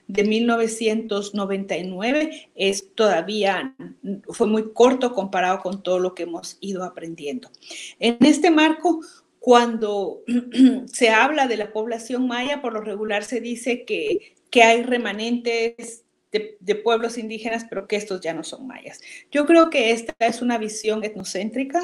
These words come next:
totalmente etnocé-, etnocéntric-, etnocéntrica. Es una visión que ignora por completo, eh, la historia profunda de Guatemala. Es una visión demasiado academicista, demasiado de escritorio,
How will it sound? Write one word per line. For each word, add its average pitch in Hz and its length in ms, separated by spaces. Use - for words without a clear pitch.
totalmente 208 600
etnocé-, 190 460
etnocéntric-, 214 1000
etnocéntrica. 220 960
Es 226 320
una 233 200
visión 208 640
que 214 120
ignora 202 640
por 196 120
completo, 196 800
eh, 190 180
la 196 340
historia 220 680
profunda 214 540
de 202 120
Guatemala. 190 760
Es 202 160
una 247 200
visión 226 420
demasiado 220 680
academicista, 214 960
demasiado 214 680
de 190 80
escritorio, 254 920